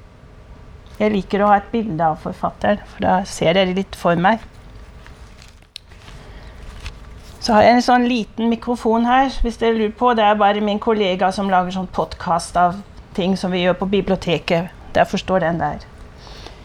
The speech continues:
Jeg begynner med den boka her, fagboka. Over land og hav, et år med trekkfugler av Britt Bildøen. Den kom på Kagge forlag i år og er på hundre og åtti sider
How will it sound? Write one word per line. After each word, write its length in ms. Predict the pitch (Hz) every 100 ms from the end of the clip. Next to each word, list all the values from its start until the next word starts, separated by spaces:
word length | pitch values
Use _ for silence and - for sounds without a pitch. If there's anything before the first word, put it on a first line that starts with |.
| - - - - - - - - - -
Jeg 160 | 240 233
begynner 300 | 269 240 254
med 140 | 262
den 160 | 254 254
boka 240 | 247 -
her, 320 | 269 285 349 359 - - - -
fagboka. 680 | - 254 233 190 208 - 311 392 - - - - - - - -
Over 240 | 220 240
land 300 | 226 220 247
og 60 | 262 240
hav, 320 | 233 269 330 262 -
et 300 | - 220 - - -
år 300 | - 220 247 240
med 200 | 220 226
trekkfugler 840 | 247 240 - - 196 175 190 202 202 -
av 220 | - 214 196
Britt 240 | 262 254 -
Bildøen. 540 | 233 196 196 202 254
Den 100 | 240
kom 220 | - 226 220
på 80 | 233
Kagge 320 | - 254 220
forlag 480 | 202 233 220 208 214
i 60 | 220
år 320 | 214 233 294
og 140 | 208 220
er 100 | 214
på 140 | - 240 233 - - -
hundre 380 | 254 226 180 190
og 140 | 214
åtti 200 | 220 -
sider 540 | 220 - 214 208 262